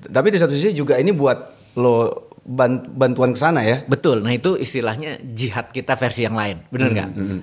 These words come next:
Speaker 2: Gitu ya. Jadi bukan sekedar, eh, materi, tapi juga kontribusilah kita sesama human kind. Bener.
Speaker 1: Iya.
Speaker 2: <laughs> Atas nama
Speaker 1: Ini, ini
Speaker 2: kemanusiaan.
Speaker 1: udah, udah, udah berapa lama nih perusahaannya, Mas?
Speaker 2: Baru enam bulan.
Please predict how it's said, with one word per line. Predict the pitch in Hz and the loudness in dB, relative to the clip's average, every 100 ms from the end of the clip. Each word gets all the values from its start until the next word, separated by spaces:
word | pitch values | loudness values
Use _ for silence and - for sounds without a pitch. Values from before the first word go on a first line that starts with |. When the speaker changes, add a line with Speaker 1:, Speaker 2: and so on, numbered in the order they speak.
| - | -2
Speaker 2:
Gitu | 107 101 101 | 0 2 0
ya. | 98 | 0
Jadi | 104 95 | -2 -2
bukan | 113 101 101 | -2 -2 -2
sekedar, | 104 - 92 95 92 92 87 | -2 -4 -2 -2 0 -2 0
eh, | - 87 87 85 - | 0 2 0 -2 -2
materi, | 107 95 85 85 123 139 | 0 0 -2 -2 -2 -2
tapi | 98 151 | -2 -2
juga | 117 87 80 - - - 78 - - _ _ - | -2 0 -2 -4 -4 -2 -2 -6 -20 _ _ -10
kontribusilah | 107 107 113 113 120 120 120 | -6 -2 0 2 2 0 0
kita | 107 101 | -2 -2
sesama | 107 107 98 101 87 - - - _ _ _ - | -2 -2 -2 -2 -4 -10 -20 -20 _ _ _ -4
human | 123 120 123 120 110 - _ _ _ | 0 2 0 -2 -6 -12 _ _ _
kind. | 127 120 80 - - | -2 -2 -4 -8 -2
Bener. | 135 | 0
Speaker 1:
Iya. | 110 92 - - - - - - | 2 0 -2 -6 -4 -4 -4 -6
Speaker 2:
<laughs> | 143 - - - - - | -8 -10 -14 -18 -18 -4
Atas | - | -2
nama | 160 | 0
Speaker 1:
Ini, | 165 | -2
ini | 156 185 240 | -2 0 0
Speaker 2:
kemanusiaan. | 208 | 0
Speaker 1:
udah, | 175 165 - | 0 -2 -2
udah, | 160 156 151 143 135 - _ - | -2 0 0 -2 -8 -14 _ -2
udah | 147 | 0
berapa | 143 143 | 2 2
lama | 185 147 | 2 0
nih | 107 92 | -2 -6
perusahaannya, | 156 117 110 107 | -6 -2 0 0
Mas? | 92 170 | -2 -2
Speaker 2:
Baru | 208 | 0
enam | 226 | 2
bulan. | 220 175 | 2 0